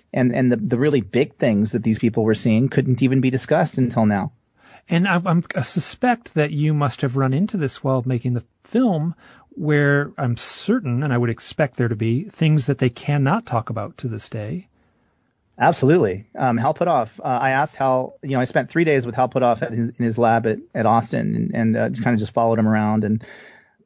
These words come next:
Speaker 1: I asked him at one point, you know, "How much of this stuff do you think is still not released to the public?" And he said, "Probably seventy percent." That's a lot.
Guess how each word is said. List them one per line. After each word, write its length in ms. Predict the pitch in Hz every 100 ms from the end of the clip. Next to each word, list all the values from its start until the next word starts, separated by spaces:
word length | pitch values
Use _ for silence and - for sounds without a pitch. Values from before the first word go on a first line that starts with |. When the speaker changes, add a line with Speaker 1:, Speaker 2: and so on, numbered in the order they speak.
| _ _ -
Speaker 1:
I 100 | 127
asked 240 | 131 139
him 100 | 139
at 80 | 117
one 140 | 135
point, 320 | 139 135 113 156
you 80 |
know, 80 | 123
"How 160 | 117 135
much 200 | 147 -
of 60 | 120
this 160 | 123
stuff 380 | 123 - 123 - - 302 185
do 120 | 123
you 100 | 127
think 320 | 131 127 - -
is 180 | 113
still 400 | - - 135 127
not 240 | 117 117 113
released 300 | 120 113 104
to 60 |
the 60 | -
public?" 360 | - 175 147 107
And 80 | 104
he 100 | 120
said, 220 | 131 120
"Probably 380 | - 131 123 113
seventy 440 | - 110 107 104
percent." 640 | 101 117 120 - - 226 - _ _ _ _ _ _
That's 160 | - 127
a 60 |
lot. 280 | 107 101 -